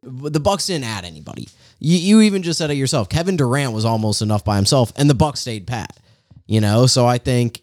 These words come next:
if, you know, I'd like to see the Bucks make a move. I, I get it that the big three they have is, it's, it's enough. It's a really good big three, but man, the biggest question of the offseason was, are the Bulls gonna fit with DeRozan and LaVine? And I think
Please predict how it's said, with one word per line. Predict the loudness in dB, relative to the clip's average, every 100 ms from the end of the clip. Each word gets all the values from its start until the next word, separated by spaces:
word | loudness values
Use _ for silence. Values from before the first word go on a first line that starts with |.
| -4
if, | -2 0 0
you | 2 2
know, | 2
I'd | 2
like | 0 -4 -4
to | -6
see | -4
the | -6
Bucks | -2 0 0 -2
make | 0 2 4 4
a |
move. | 4 6 6 4
I, | 2 -2
I | -6
get | -4 -4
it | -2 0
that | 0 0
the |
big | 0 2 2
three | 2 2
they | 2 2
have | 2 2
is, | 0
it's, | -2 -4
it's | -2
enough. | 2 2 2 -2
It's | -6
a | -4
really | 2 2
good | 2 2
big | 0 0
three, | 0 2 4
but | 4 4 2 -2 -8 -8 -10 -8 -6 -6 -2
man, | 2 4 4
the | 2
biggest | 2 4 2
question | 2 2 4
of | 4
the | 4
offseason | 4 4 2 4 4
was, | 4 6
are | 4
the | 4
Bulls | 4 4 2
gonna | 2 2 2 0
fit | -4 0 2
with | 2 0
DeRozan | 2 4 4 2
and | 2
LaVine? | 2 2 2 2
And |
I | 0 -2
think | -2 -2